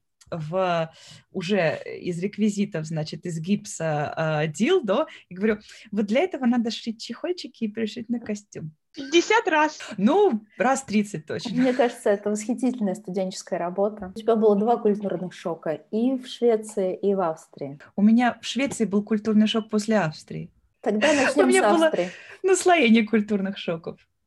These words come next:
Speaker 1: Насчет культурного шока в Австрии. Он был приятный. То, что не касалось профессии, это было приятным культурным шоком.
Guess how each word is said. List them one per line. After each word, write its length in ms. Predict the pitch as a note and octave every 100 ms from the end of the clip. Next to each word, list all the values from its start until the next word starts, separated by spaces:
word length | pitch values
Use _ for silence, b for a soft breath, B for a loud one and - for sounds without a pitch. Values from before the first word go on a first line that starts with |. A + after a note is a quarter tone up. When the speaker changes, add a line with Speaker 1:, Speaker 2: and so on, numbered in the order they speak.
| _ _
Speaker 1:
Насчет 580 | - G#3+ A3 - C#4 F4 - - _
культурного 600 | - G#3 A3+ B3+ A#3+ G#3+
шока 320 | G#3 G#3 G#3
в 60 | F#3
Австрии. 420 | D#3+ - - E3
Он 80 | F3+
был 120 | G#3+
приятный. 640 | A#3+ D#4 B3+ B2+ B2+ G#3 F3 B2+ B2+ - _ _ _ C3 _ _ _
То, 140 | G3+ G#3+
что 180 | -
не 120 | A3 G#3+
касалось 420 | G#3 F3+ E3+ E3
профессии, 500 | G#3 G#3+ - F3+ F#3+
это 120 | G3+
было 180 | G#3 G#3+
приятным 380 | - C#4+ A3 F3
культурным 480 | - E3 E3+ D#3+ D#3+
шоком. 560 | - D#3+ - A#3 C4